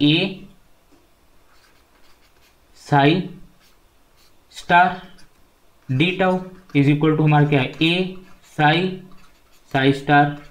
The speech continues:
d tau। अब अगर हम इसका अगर complex conjugate करेंगे तो ए star आ जाएगा हमारा, psi star आ जाएगा, साई आ जाएगा, d tau आ जाएगा, ए साई psi star d tau।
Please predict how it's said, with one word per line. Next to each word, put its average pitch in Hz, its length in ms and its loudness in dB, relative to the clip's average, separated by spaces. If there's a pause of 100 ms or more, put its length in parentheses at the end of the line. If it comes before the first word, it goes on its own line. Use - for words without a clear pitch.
(140)
d 143 240 0
tau। 170 200 -2 (880)
अब 175 280 2 (200)
अगर 151 220 2
हम 170 140 2
इसका 170 220 -2
अगर 165 140 0
complex 160 400 -2
conjugate 156 480 0
करेंगे 156 240 0
तो 151 100 -4 (160)
ए 170 220 0
star 175 280 2
आ 180 120 4
जाएगा 180 260 0
हमारा, 170 280 2 (640)
psi 151 280 0
star 170 300 2
आ 165 120 2
जाएगा, 170 320 0 (1040)
साई 147 220 4
आ 165 140 -2
जाएगा, 165 340 -2 (400)
d 131 240 2
tau 160 200 0
आ 160 100 0
जाएगा, 160 360 -2 (100)
ए 160 240 0 (1040)
साई 147 380 2 (600)
psi 156 240 2
star 156 380 -2
d 180 200 -2
tau। 180 200 0